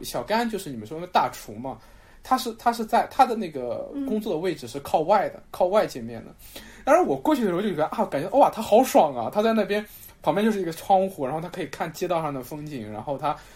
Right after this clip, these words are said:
Speaker 1: 他经常会打开窗户，然后向，向外面的人挥挥手啊，然后聊聊天啊这样的，然后，对，然后他还会
Speaker 2: 嗯。
Speaker 1: 嗯，嗯，嗯，对，这，这，这，就是当时我还很难去描述我当时感-，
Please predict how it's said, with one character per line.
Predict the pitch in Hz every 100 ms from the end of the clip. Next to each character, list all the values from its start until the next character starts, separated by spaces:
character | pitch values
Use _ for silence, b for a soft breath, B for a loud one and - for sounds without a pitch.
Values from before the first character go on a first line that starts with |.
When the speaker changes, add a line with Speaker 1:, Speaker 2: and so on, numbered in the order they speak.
| B
Speaker 1:
他 | -
经 | 175 180
常 | - 127
会 | 156
打 | - 82
开 | -
窗 | 131 156 151
户， | 147 135
然 | 117
后 | 147 -
向， | - 143 123
向 | - 170
外 | 170
面 | 151
的 | 123
人 | 127
挥 | 139 156
挥 | 170
手 | 165 143 113
啊， | 117 120 147 B B B
然 | - 123
后 | 156 143 131 127 123
聊 | 120 127
聊 | 127 131
天 | 143 139
啊 | 131 123
这 | 127
样 | 117 110
的， | 107 110
然 |
后， | 117 135 127 -
对， | - 131
然 | 113 110
后 | 131
他 | - 147
还 | 139
会 | 117 147 131 B B 311
Speaker 2:
嗯。 | 277 262 240 254
Speaker 1:
嗯， | 151 147 143 135
嗯， | 139 131 -
嗯， | 131 131
对， | 151 135 156 160
这， | -
这， | 220 262
这， | - 214 - 147 139 -
就 |
是 | 233
当 | 214 285
时 | 311
我 | 254
还 | - 170
很 | 180 123
难 | 104 139
去 | - 208 151 -
描 | 143 117
述 | 151 262
我 | 143
当 | 143
时 | 170
感-， | -